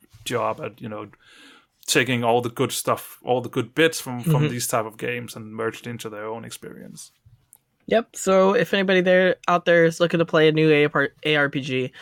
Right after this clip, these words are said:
Speaker 2: definitely check out Wolcen. I think we both play it on P C.
Speaker 1: Mm-hmm.
Speaker 2: And you can get it through Steam,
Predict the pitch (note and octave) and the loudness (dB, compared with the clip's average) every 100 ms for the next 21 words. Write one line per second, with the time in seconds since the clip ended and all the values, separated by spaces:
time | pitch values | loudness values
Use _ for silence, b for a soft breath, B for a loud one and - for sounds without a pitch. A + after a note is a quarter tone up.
0 | B B _ G3 F#3 F3+ F3 F3 D#3 B2 | B B _ -2 -2 -2 -2 2 2 2
1 | C3+ C#3 D3 C3+ C#3+ D#3+ C3 C3+ - B2+ | -2 -2 0 0 0 0 2 0 2 2
2 | A#2+ A2+ - A2+ - G#3 G3+ - - B2+ | 2 0 -2 -4 0 2 2 0 -8 -6
3 | F#3+ - _ F3+ D#3+ D#3 D3+ D3 C#3+ B2 | -6 -8 _ 2 2 2 2 0 0 -4
4 | B2+ - D#3 C#3+ | -2 2 2 2